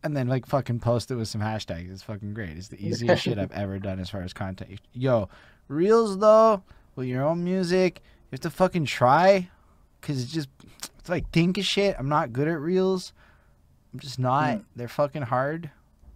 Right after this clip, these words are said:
Speaker 1: But I like the rest of it. The rest of it's fun. <clears throat>
Speaker 2: Hmm.
Speaker 1: How do you feel about social media?
Speaker 2: Uh, honestly, I feel like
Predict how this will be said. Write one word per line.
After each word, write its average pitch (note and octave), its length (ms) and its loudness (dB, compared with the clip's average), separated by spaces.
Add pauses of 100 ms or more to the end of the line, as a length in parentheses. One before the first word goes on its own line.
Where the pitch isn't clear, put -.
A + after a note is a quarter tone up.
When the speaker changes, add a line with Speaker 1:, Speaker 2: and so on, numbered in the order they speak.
(1000)
Speaker 1:
But G#2+ 300 -4 (340)
I B2+ 100 -10
like A#2+ 220 -6
the A2 80 -8
rest F2+ 340 -12
of E2+ 60 -16
it. E2 80 -20
The F2 80 -16
rest F2 180 -12
of - 80 -16
it's - 100 -20
fun. - 180 -20 (640)
<clears throat> C3+ 220 0 (100)
Speaker 2:
Hmm. G3+ 180 -2 (840)
Speaker 1:
How B2+ 160 0
do D3 80 -2
you D#3 60 -2
feel D#3+ 220 -2
about D3 180 0
social C3 420 -2
media? A2 480 -4 (2250)
Speaker 2:
Uh, C#3+ 640 6 (200)
honestly, C#3 560 4
I C#3 120 8
feel C#3 260 0
like C3+ 280 4